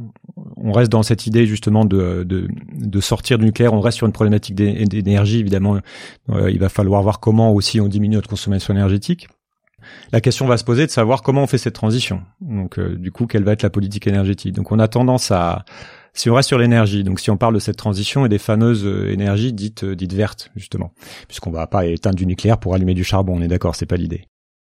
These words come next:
On, donc, on a tendance à parler de ça un peu comme, euh, comme la solution, comme la panacée, comme étant même justement, euh,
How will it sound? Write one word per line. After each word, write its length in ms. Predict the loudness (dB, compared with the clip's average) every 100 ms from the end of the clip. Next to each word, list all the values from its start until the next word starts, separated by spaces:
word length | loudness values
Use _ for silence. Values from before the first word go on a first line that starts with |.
| _ _ _
On, 120 | 0
donc, 120 | 2
on 60 | 2
a 80 | 2
tendance 300 | 2 0 0
à 60 |
parler 240 | 0 2 0
de 40 |
ça 140 | 0 0
un 100 | 0
peu 140 | 0
comme, 240 | 2 2
euh, 100 | 2
comme 220 | 2 2 2
la 80 |
solution, 500 | 2 0 0 -2 -2
comme 160 | 0 0
la 80 | 2
panacée, 420 | 2 0 0 -2
comme 220 | 0 0
étant 260 | 0 0 2
même 200 | 2 2
justement, 680 | -2 -6 -2 0 0 0
euh, 360 | 0 -2 -2